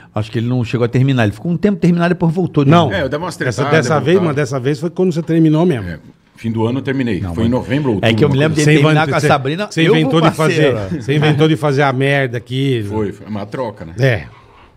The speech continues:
Speaker 2: Aí, bicho, "Vamos sair." Falei, "Vamos sair, Carlinhos. Vamos sair, que a gente sai, vamos sair nós."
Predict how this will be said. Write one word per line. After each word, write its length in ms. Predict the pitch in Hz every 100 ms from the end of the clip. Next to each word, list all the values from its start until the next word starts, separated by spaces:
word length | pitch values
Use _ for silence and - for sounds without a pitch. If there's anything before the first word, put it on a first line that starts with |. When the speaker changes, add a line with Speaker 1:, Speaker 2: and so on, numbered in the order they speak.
| _ - -
Speaker 2:
Aí, 280 | 139 175 226
bicho, 400 | 151 123 - - 101
"Vamos 260 | 143 208 208
sair." 320 | 190 113 82 - _ _ - - _ _ _ - _
Falei, 120 | 180
"Vamos 280 | 135 151 180
sair, 260 | 247 247 254
Carlinhos. 500 | 202 127 101 - -
Vamos 200 | 117 151
sair, 260 | 208 165 190
que 80 | 127
a 40 |
gente 220 | 107 131
sai, 220 | - 180 180
vamos 300 | 120 147 151
sair 220 | 190 233
nós." 520 | 262 190 127 - -